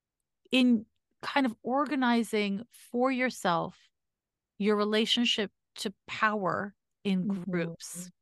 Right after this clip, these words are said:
Speaker 1: the kite in your birth chart lets you know that,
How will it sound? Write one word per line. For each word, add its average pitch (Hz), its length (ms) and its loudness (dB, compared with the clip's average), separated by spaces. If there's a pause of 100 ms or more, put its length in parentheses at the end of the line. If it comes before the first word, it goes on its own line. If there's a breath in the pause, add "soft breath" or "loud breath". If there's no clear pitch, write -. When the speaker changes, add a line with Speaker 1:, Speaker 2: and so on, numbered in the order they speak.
(240)
Speaker 1:
the 196 240 -2
kite - 520 -2 (140)
in 214 140 4
your 196 100 2
birth 190 260 -2
chart - 360 -4 (640)
lets 233 180 2
you 247 80 2
know 214 100 6
that, 202 120 0